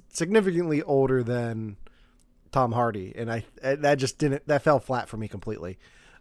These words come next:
Uh, but beyond that, yeah, I agree with both of you. I think the, uh, Carnage stuff was, was good, but there could have been more as,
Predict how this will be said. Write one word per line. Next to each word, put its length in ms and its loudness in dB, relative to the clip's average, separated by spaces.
Uh, 160 -4
but 320 -6
beyond 420 10
that, 200 6
yeah, 200 4
I 180 4
agree 400 4
with 200 0
both 240 0
of 100 -6
you. 140 -6
I 140 -2
think 360 -4
the, 440 -4
uh, 180 -4
Carnage 380 0
stuff 320 0
was, 320 -4
was 200 -2
good, 380 4
but 120 0
there 160 2
could 160 -2
have 80 -6
been 180 -6
more 640 4
as, 240 -6